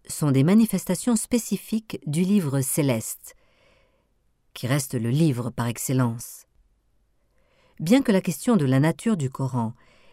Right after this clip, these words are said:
ait été dès le début le thème d'âpres discussions théologiques entre penseurs musulmans,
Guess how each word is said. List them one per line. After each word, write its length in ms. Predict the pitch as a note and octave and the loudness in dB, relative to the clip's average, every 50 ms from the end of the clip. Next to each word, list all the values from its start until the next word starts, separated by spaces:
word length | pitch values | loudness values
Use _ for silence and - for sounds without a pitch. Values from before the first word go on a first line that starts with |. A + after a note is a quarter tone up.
| _ _ - | _ _ -6
ait 60 | - | -4
été 300 | B2 - F3 F3 A#3 B3+ | -2 0 2 4 4 4
dès 200 | G3+ D3+ D3+ A3 | 4 6 6 6
le 120 | A#3 B3 G#3+ | 6 4 2
début 480 | E3+ F3+ E3 D3+ G3 A#3 C4 B3+ A#3 - - | 2 2 2 2 2 2 2 2 0 -2 -2
le 160 | C#3 B2+ C3 | -2 -2 0
thème 360 | - - G#3 G#3 E3+ C#3+ B2+ | 0 2 2 4 4 4 2
d'âpres 360 | B2 E3+ F#3+ - - - - | 2 0 -2 -2 -4 -6 -6
discussions 720 | B2 A2+ D3+ D3 - - - C3 - - - - D#3+ C3+ A#2+ | -6 -4 -6 -6 -8 -10 -12 -12 -12 -10 -6 -4 -2 -2 -2
théologiques 680 | - - C#3 C3+ C3+ C3 C#3 C3 B2+ D#3 E3+ C3+ - | -2 -2 0 0 2 2 2 2 0 -2 -4 -6 -6
entre 240 | - A2+ A2 - B2 | -8 -8 -6 -6 -8
penseurs 520 | - - C#3+ C#3+ C3+ - - D#3+ C#3+ B2+ | -4 -2 0 0 0 -2 -2 0 0 0
musulmans, 600 | A#2 B2 B2 B2 C3 C#3 D3 D#3+ F3+ G3+ A3 A3 | 0 0 0 0 0 0 0 2 2 2 2 0